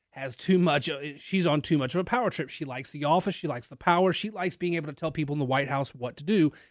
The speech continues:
as the functioning <laughs> wife of a non-functioning president.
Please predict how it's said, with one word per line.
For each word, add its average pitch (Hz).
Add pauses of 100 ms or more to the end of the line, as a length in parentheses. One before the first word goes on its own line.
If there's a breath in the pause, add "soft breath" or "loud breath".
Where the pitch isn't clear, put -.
(320 loud breath)
as 180
the 143
functioning 180
<laughs> -
wife 139
of 151
a 143 (220)
non-functioning 156
president. 170